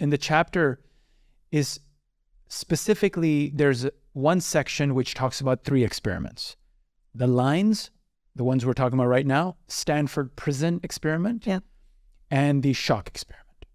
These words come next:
Speaker 1: right? And the shock, the electric shock.
Speaker 2: So what's the difference between the second and the third?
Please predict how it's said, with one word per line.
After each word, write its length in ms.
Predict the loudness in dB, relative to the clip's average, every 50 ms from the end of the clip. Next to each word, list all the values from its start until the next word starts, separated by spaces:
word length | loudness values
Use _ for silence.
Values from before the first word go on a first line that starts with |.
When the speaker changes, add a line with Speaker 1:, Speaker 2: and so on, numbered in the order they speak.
| _ _ _ _ _ _ _ _ _ _
Speaker 1:
right? 240 | -2 -2 -2 -2 -4 -4
And 180 | -2 -2 -2 -4 -4
the 120 | -4 -4 -4
shock, 440 | 0 0 0 0 0 -6 -12 -18 _ _ _
the 100 | -4 -2
electric 360 | 2 2 0 0 0 -4 -4
shock. 320 | -4 0 0 0 0 0 -2
Speaker 2:
So 120 | -4 -2
what's 220 | 0 2 0 2 0
the 80 | -2
difference 380 | -2 -4 -2 -2 -2 -2 -2 -4
between 480 | -6 -8 -10 -12 _ -4 -2 0 2
the 80 | 2 0
second 340 | 0 -4 -4 -2 0 0 0
and 140 | 2 0 0
the 60 | -2
third? 360 | -4 _ -2 -2 -2 -4 -6